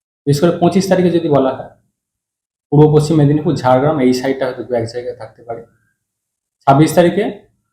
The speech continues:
mainly পুরুলিয়া, বাঁকুড়া, পশ্চিম বর্ধমান, এই সাইডটায় দু এক জায়গায় হালকা বৃষ্টির সম্ভাবনা। সাতাশ তারিখে একটু বাড়বে, তবে সেটাও এই পশ্চিমের জেলাগুলোতেই হালকা থেকে মাঝারি ধরনের বৃষ্টিপাতের সম্ভাবনা থাকবে সাতাশ তারিখ।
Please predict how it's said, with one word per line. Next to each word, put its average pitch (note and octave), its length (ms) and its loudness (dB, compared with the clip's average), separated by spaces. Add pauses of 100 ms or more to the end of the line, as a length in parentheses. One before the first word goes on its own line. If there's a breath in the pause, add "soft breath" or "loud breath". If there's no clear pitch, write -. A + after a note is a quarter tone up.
(460)
mainly D3 240 0
পুরুলিয়া, D3+ 800 2
বাঁকুড়া, C3 500 0
পশ্চিম C3+ 320 0
বর্ধমান, B2+ 420 -2 (380)
এই E3+ 100 -2
সাইডটায় F3+ 380 -2
দু F#3 120 0
এক C#3+ 120 2
জায়গায় C#3+ 300 -4
হালকা B2 260 0
বৃষ্টির A2+ 240 -4
সম্ভাবনা। F#2+ 520 -6 (760)
সাতাশ D3+ 400 2
তারিখে G#3 280 -2
একটু F#3+ 480 -4
বাড়বে, C#3+ 340 2 (760)
তবে C3+ 180 0
সেটাও A#3+ 480 0
এই F#3+ 140 -6
পশ্চিমের D#3+ 360 2
জেলাগুলোতেই D3 680 2 (200)
হালকা B2+ 200 -2
থেকে C#3+ 180 -4
মাঝারি B2 340 -2
ধরনের C3 320 -6 (760)
বৃষ্টিপাতের A#2+ 380 -4
সম্ভাবনা A#2+ 460 0
থাকবে A#2 220 -2
সাতাশ A2 360 -12
তারিখ। - 160 -20